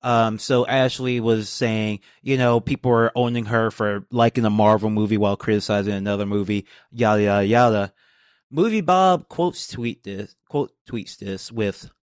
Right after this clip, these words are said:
um, in quotation marks, "Marvel movie function, functions in film discourse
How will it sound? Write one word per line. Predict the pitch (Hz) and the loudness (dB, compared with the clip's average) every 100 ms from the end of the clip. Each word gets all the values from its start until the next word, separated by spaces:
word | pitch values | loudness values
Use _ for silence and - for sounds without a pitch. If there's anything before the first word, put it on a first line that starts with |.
| _ _ _ _ - | _ _ _ _ -8
um, | 113 104 101 | -4 -4 -6
in | 143 131 127 | -4 -4 -4
quotation | - 135 151 131 120 | -4 -2 0 0 -2
marks, | 107 101 - - _ _ | -2 -2 -4 -16 _ _
"Marvel | - 170 208 247 262 240 | -10 0 4 4 4 2
movie | 135 120 98 104 98 - _ _ | 4 2 2 0 -2 -6 _ _
function, | 170 170 - 160 139 - _ _ | -4 -4 -4 -6 -6 -10 _ _
functions | - 147 - 147 127 110 | -2 -2 0 -2 -2 -2
in | 117 | -6
film | 113 147 156 180 156 | -4 -2 0 0 -4
discourse | 107 101 - - 104 101 - | -2 -2 -4 -4 -2 -2 -6